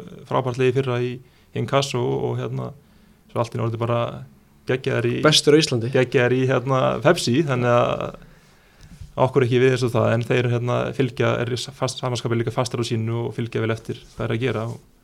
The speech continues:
Speaker 1: og við, hérna, getum tekið þetta fyrirmyndar.
Speaker 2: Mhm. Hvert, hvert er svona framtíðars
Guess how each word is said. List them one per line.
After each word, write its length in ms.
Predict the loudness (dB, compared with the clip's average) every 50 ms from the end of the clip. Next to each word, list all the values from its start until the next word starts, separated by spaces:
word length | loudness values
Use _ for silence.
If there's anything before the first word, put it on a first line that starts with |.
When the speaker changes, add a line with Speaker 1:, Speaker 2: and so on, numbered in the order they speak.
| _ _ _ _ _ _ _ _ _
Speaker 1:
og 160 | -10 -6 -4
við, 80 | -4 -2 -4
hérna, 340 | -4 -6 -8 -8 -10 -10 -10 -12 -14 -18 -18 _ _ _ _ _ _ _ _ -12
getum 160 | -10 -8 -8
tekið 180 | -6 -6 -6 -6
þetta 160 | -6 -6 -6
fyrirmyndar. 380 | -4 -4 -4 -4 -6 -8 -12 -14 -20 -20 -14 -8
Speaker 2:
Mhm. 260 | -4 -2 -2 -2 -4 -6 -12 -20 -20 -20 -20 -20 _
Hvert, 320 | 4 6 6 6 6 2 -2
hvert 240 | 0 0 2 4 2
er 80 | 2
svona 280 | 4 4 4 4 4 4 6 4 4 4 2 0 -2 -6 -8 -8 -10 -10 -10 -8 -8 -8 -10 -6
framtíðars 560 | -2 0 0 0 2 2 2 2 2 0